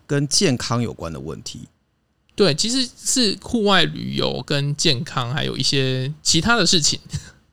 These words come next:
Speaker 1: 就奇奇怪怪的事情。
Speaker 2: <laughs> 对。
Speaker 1: 奇怪的冷知识又增加。<laughs> 反正希望稍微聊一下这些，我觉得其实在户外活动或是运动上面可能知道了也不错的一些小事情，来当做这一集的主题这样子。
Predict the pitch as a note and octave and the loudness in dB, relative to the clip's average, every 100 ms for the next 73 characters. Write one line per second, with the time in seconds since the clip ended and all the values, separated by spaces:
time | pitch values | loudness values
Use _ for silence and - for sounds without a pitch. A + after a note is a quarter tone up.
0 | _ C3 - A#2 A#2 B2 F3 B2 - F3 | _ -4 -4 -2 -2 0 4 6 8 8
1 | - C#3 G#3 - A#3 G#3+ - G#3 - D3 | 8 6 6 6 4 4 4 4 6 4
2 | A#2 G2+ F2 A2+ A2+ B2 A2 G2+ F#2+ G2+ | 4 0 -4 -4 -2 0 -2 -2 -6 -6
3 | G2 - B2+ - - _ - - - - | -8 -4 -4 -4 -10 _ -20 -18 -18 -6
4 | C3+ G3+ A3 - G3 F#3+ F3 F3+ E3 C3 | 0 2 2 2 2 2 2 2 2 2
5 | A#2 A2+ A#2 C3 A#2 G#2+ G#2+ - _ _ | 2 2 2 2 2 0 -2 -8 _ _
6 | _ _ G3 D#3+ D3+ D3 C3 A2+ C#3+ D#3 | _ _ 2 4 4 2 2 2 2 2
7 | C#3 C3+ C#3 - D#3+ C3 C3+ B2 A#2+ A2 | 0 2 0 2 2 2 2 2 2 -2
8 | - A2 A2+ - C#3 C#3 C3 D3 B2+ B2+ | -4 -6 -2 2 2 2 2 2 2 2
9 | B2+ B2 - A#2 G#2+ G#2+ A2+ - _ - | 0 -2 -2 -4 -2 -4 -6 -10 _ -6
10 | - F3+ G3+ C#3 A2+ G2 - B2+ - G#3+ | -4 0 2 2 2 -2 -6 -6 -2 0
11 | B2 A2+ B2+ B2 A#2+ A2+ - A#2+ G#2 A#2+ | 2 0 0 0 -2 -2 -4 -2 -2 -4
12 | A#2+ G#2+ G#2 B2 B2 B2 A#2 G2+ F#2 - | -6 -8 -6 -4 -4 -2 -4 -6 -8 -10
13 | - - - G2 - - | -12 -12 -12 -12 -12 -16